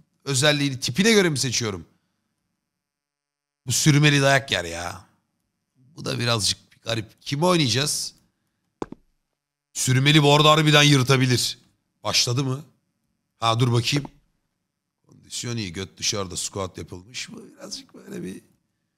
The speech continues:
hafiften kıvırtıyor gibi ya. Baba ben bahisçi miyim? Ben ne? Bahis yapıyorum.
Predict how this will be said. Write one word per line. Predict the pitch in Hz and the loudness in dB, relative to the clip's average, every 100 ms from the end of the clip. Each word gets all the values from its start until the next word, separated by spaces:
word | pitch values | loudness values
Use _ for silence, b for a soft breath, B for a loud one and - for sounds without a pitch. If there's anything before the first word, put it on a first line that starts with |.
| _ _ _ _ _ _ | _ _ _ _ _ _
hafiften | 131 - 170 - 202 190 | -12 -12 -12 -14 -14 -14
kıvırtıyor | - 175 175 - 208 | -14 -12 -12 -12 -12
gibi | 190 - 50 | -12 -12 -12
ya. | - - - _ - - - _ _ _ _ _ _ _ _ _ _ _ _ _ _ _ _ _ _ _ | -12 -12 -16 _ -16 -16 -20 _ _ _ _ _ _ _ _ _ _ _ _ _ _ _ _ _ _ _
Baba | 151 156 113 | -6 -4 0
ben | 160 214 160 | 2 2 4
bahisçi | 160 165 - 233 | 4 4 4 2
miyim? | 202 156 | 2 2
Ben | 151 175 | 2 2
ne? | 226 - - 104 | 2 0 -10 -4
Bahis | 139 127 123 | 0 0 -2
yapıyorum. | - 90 78 | -6 -14 -16